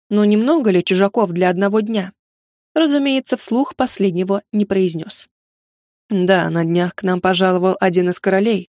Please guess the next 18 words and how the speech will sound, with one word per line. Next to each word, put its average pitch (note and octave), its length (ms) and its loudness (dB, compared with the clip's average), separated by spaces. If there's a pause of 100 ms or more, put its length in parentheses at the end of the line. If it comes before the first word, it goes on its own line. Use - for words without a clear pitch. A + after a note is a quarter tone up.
(220)
поэтому C4 580 2
вам G#3 220 0
придётся G3+ 480 -2
немного F3+ 420 -2
подождать». - 720 -6 (440)
Лукаво D4+ 360 2
бросил B3+ 380 0
через F#3+ 280 -2
плечо F#3 420 0
остроухий G3 540 -2
командующий. D#3+ 840 -4 (640)
«Думал, D4 380 2
уел D4+ 320 4
их? - 200 -8 (300)
Как E3+ 200 0
бы E3 120 0
не D#3+ 100 0
так». - 380 -6